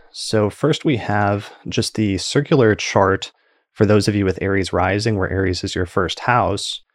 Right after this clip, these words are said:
uh, first whole sign house, and that's the primary thing that we recommend looking at our horoscopes from the perspective of is your rising sign, although you can also look at them from the perspective of your sun sign, especially if you have a day chart,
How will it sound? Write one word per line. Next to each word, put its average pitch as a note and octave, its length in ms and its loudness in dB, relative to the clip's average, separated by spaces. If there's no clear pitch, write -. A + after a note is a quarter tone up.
uh, F2+ 160 0
first - 320 -4
whole C#3+ 160 2
sign F2 280 -2
house, E2+ 360 -4
and G2 100 -2
that's F2+ 140 -4
the F2 100 -8
primary G2+ 400 0
thing F#2+ 200 -4
that E2+ 100 -4
we F#2 120 -2
recommend F#2 420 -2
looking F#2+ 220 -4
at F#2 100 -4
our E2+ 80 0
horoscopes F2 500 -2
from F#2+ 140 -6
the - 80 -6
perspective G#2 600 -2
of F2+ 200 0
is F2+ 120 -2
your F2+ 120 0
rising G2+ 360 2
sign, E2+ 480 -4
although G#2 160 2
you G2+ 80 4
can G#2+ 120 0
also F#2 220 0
look F#2+ 160 0
at F2 80 -6
them F#2 140 -2
from G2 160 -2
the F2+ 80 -4
perspective F#2 480 -4
of F2+ 120 -2
your F2 120 -4
sun A#2+ 260 2
sign, A#2 300 0
especially - 340 -4
if - 80 -8
you F#2 60 -2
have F2+ 80 -2
a F#2+ 40 -4
day G2+ 220 -2
chart, A2 420 0